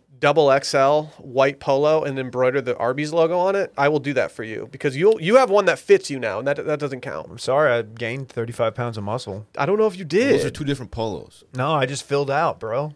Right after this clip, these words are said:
Speaker 2: Why can't you respect that?
Speaker 3: No one could fill out
Speaker 2: Why do
Speaker 3: the
Speaker 2: you
Speaker 3: other
Speaker 2: hate
Speaker 3: one.
Speaker 2: when somebody else eats?
Speaker 1: You do. It's a good point.
Speaker 2: It's the crab effect.
Speaker 1: Oh, we also had Frank Ocean. He brought a robot baby.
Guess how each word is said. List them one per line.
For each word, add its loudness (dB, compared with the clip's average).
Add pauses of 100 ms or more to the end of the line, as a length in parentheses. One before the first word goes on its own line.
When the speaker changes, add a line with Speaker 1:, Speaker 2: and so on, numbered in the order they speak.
(440)
Speaker 2:
Why -2
can't -4
you -4
respect -2
that? -6
Speaker 3:
No 0
one 0
could -8
fill -2
out 0
Speaker 2:
Why 4
do 0
Speaker 3:
the 0
Speaker 2:
you 2
Speaker 3:
other 4
Speaker 2:
hate 4
Speaker 3:
one. -2
Speaker 2:
when -6
somebody -2
else -2
eats? -10 (800)
Speaker 1:
You -6
do. 4 (500)
It's -20
a -6
good 0
point. 2 (1000)
Speaker 2:
It's -14
the -4
crab 4
effect. -8 (2500)
Speaker 1:
Oh, 8
we 6
also 6
had 4
Frank 4
Ocean. 2
He -6
brought 4
a 2
robot 4
baby. -6